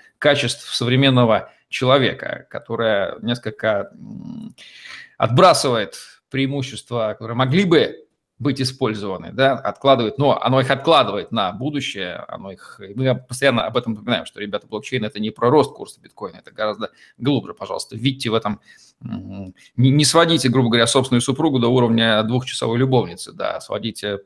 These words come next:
видите в ней еще и друга, и брата, и единомышленника, и, э, спутника жизни, вот нечто такое более глобальное, вот такие вот сравнения. Вот это вот вакханалия госрегулирования, которую мы наблюдали, очевидно, что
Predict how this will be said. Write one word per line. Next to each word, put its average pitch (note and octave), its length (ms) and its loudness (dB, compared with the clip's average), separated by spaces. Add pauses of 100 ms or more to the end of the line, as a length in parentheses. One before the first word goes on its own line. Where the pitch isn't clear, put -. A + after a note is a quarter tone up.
видите C3+ 300 -6
в - 40 -2
ней G#2 140 -4
еще G2+ 220 -10
и G2 240 -10 (280)
друга, C#3 420 4
и A2 640 0
брата, C#3 340 4
и A#2+ 40 2
единомышленника, A#2 920 0
и, G2 400 -10
э, F#2 320 -16
спутника B2+ 480 -4
жизни, B2 360 6
вот G2+ 220 -6
нечто G#2+ 300 0
такое F#2+ 380 -2 (360)
более G2 420 0 (680)
глобальное, A#2+ 480 2
вот - 80 -12
такие - 180 -12
вот E2+ 80 -10
сравнения. F#2 500 -4 (500)
Вот C3+ 120 0
это F#3 120 2
вот F3+ 260 2
вакханалия F3+ 640 4
госрегулирования, D#3+ 1080 4
которую A#2+ 420 -2
мы A#2+ 180 4
наблюдали, B2 880 4 (220)
очевидно, B2+ 500 -8
что G2+ 400 -14